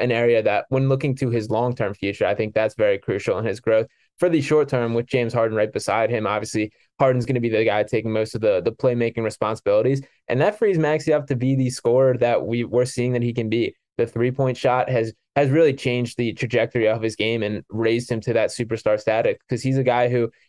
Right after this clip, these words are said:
it's so crazy when you think of Tyrese Maxey, you think of, like, the pace, the speed, the way he pushes tempo, and pair that with him being the third three-point shooter in the league last year is pretty ridiculous. So it really is impossible just to contain excitement for this guy, and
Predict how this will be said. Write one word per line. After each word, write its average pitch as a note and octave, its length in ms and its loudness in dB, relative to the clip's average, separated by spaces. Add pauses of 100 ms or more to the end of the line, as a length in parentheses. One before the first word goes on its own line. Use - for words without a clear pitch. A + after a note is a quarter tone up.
(160)
it's C3+ 160 0
so F#3+ 140 4
crazy E3+ 280 4
when C#3+ 120 2
you B2+ 100 0
think D3 260 -2
of C3+ 100 0
Tyrese B2 360 0
Maxey, C3 500 -2 (240)
you B2+ 120 -2
think C#3 260 0
of, A#2 180 2
like, G#2+ 260 0 (160)
the G#2+ 80 -4
pace, A#2 400 -2
the A#2 120 -4
speed, A2+ 380 -4
the A2 80 0
way A#2 180 2
he A2+ 100 -4
pushes A#2+ 360 -2
tempo, A#2 440 0 (420)
and B2+ 180 0 (220)
pair D#3 220 4
that D#3 200 4
with C#3 160 2
him C#3+ 180 0
being C#3+ 200 0
the A#2+ 240 -2
third B2 380 2 (100)
three-point C3 560 -2
shooter C#3 340 0
in A#2 140 2
the A2 100 0
league B2 220 0
last C3 260 2
year C3+ 140 0 (200)
is A#2+ 160 -2
pretty E3+ 260 0
ridiculous. G#2+ 640 0
So G#2 220 0 (360)
it D#3 180 4
really D#3 340 4
is C3 140 4
impossible A#2+ 500 0
just A2 200 -6
to A#2+ 80 -2
contain A2+ 440 -4
excitement A2+ 420 -2
for A#2+ 80 -4
this A2+ 160 -2
guy, A2+ 260 0
and G2+ 240 -4